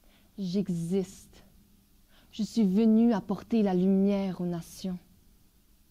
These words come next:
Je suis venue avec la lumière.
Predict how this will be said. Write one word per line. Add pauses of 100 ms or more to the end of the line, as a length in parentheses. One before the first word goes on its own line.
(420)
Je
suis
venue (600)
avec
la
lumière.